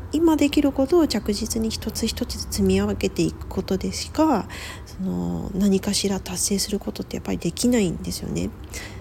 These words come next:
で、別に達成目標だけじゃなくて、こういうふうにありたいっていうことであっても、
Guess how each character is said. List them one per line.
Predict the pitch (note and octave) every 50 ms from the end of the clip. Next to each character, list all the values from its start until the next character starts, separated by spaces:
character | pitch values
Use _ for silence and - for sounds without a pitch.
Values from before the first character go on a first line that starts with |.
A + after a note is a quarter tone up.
| - - -
で、 | - A3 G#3+
別 | G3+ G#3 G3+ - G3+
に | F#3+ F#3+
達 | G3 - G#3 G3+ - - - G#3+
成 |
目 | G#3 G#3 G#3 G3+ -
標 | - - G3 F3+
だ | - F#2 -
け | - G2
じ | F#2+ G3+
ゃ | F#3+
な | F#3+ G3+ G3
く | - -
て、 | A3+ - - F4+
こ | - - A#3+ A#3+
う | A#3+
い | A#3+
う | B3+
ふ | C4
う | C4
に | A3+ G3+
あ | - F3+
り | F#3 F#3+ F#3+
た | - B3
い | A#3
っ | A3+
て | - - - G3+
い |
う | -
こ | - A3
と | - - G3+
で | - - -
あ | A#3
っ | B3
て | - - - C4
も、 | C4+ E4 F#4 F#4 E4 B3